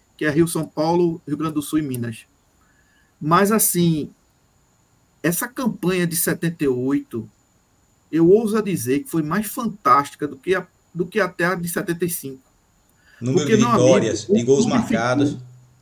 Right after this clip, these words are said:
Speaker 1: o clube ficou invicto até as quartas de final. Deu azar de pegar o Internacional e, e aí perdeu o jogo lá em Porto Alegre de um a zero,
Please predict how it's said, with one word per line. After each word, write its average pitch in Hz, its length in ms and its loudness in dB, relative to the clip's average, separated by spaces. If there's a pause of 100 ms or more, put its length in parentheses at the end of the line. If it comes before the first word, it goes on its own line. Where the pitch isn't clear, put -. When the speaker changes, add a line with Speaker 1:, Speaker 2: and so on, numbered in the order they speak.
(180)
Speaker 1:
o 196 140 -4
clube 254 300 -2
ficou 202 340 2
invicto 220 760 0 (880)
até 208 360 2
as 233 160 -2
quartas 240 360 0
de 220 100 -4
final. 135 440 -6
Deu 226 280 2
azar 175 400 4
de 175 80 -4
pegar 175 280 0
o 202 60 0
Internacional 170 800 -2 (960)
e, 170 440 0
e 160 40 6
aí 165 140 2
perdeu 170 680 4
o 147 180 2
jogo 147 280 -2
lá 151 120 0
em 147 40 -8
Porto 147 280 -8
Alegre 131 340 -2
de 139 100 -6
um 165 140 -2
a 175 120 0
zero, 139 440 -4